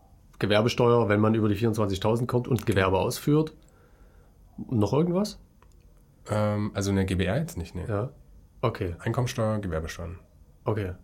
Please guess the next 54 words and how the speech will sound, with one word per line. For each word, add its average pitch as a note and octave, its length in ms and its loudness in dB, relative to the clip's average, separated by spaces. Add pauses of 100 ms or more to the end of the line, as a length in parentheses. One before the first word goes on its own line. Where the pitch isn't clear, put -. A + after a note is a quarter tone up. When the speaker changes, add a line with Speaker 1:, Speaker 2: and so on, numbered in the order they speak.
(760)
Speaker 1:
Und C#3 160 6
natürlich B2 360 4
dann A#2 160 4
für A2 100 0
jeden A2 320 4
noch, G#2+ 260 0
äh, G2+ 420 -2
die G2+ 260 -4
Krankenkasse G2+ 640 -2
und F#2+ 140 -2
solche F#2+ 220 -4
Sachen, F#2 280 -6
die F#2+ 180 -6 (100)
Speaker 2:
Ja, B2 140 2
aber C3+ 100 2
das C3 100 2
sind C3+ 80 2
ja A#2 80 4
Speaker 1:
fallen. A2 180 0
Speaker 2:
keine, G2 300 0
das G2+ 140 -10
sind G2 80 -6
ja F#2+ 60 -2
keine, F#2 340 -4 (580)
keine G2 160 -6
Steuern, E2 460 -8
genau. E2 200 -8
Sozialabgaben G#2 640 -2
hast - 140 -4
du A2+ 60 -4
natürlich, G#2+ 220 -8
du G2+ 60 -6
kannst F#2+ 240 -2
dich, - 100 -8
wenn F#2 80 -2
du F2 40 0
fr-, - 140 -12 (260)
freiwillig F2+ 400 -2
weiter F2+ 380 -4
arbeitslosen A#2 400 -6
versichern, A#2+ 260 -2
wenn A#2 80 -2
du A2+ 60 -4
das A2 120 -12
möchtest. B2+ 520 -4
Speaker 1:
Mhm. G#2 260 2 (560)
Speaker 2:
Ähm, F#2 500 0
der F2 160 -2
Satz F2+ 380 0
geht F#2 140 -4
dann F#2 100 -2
ungefähr F2+ 380 -6
an F2 100 -4
deine, E2+ 300 -4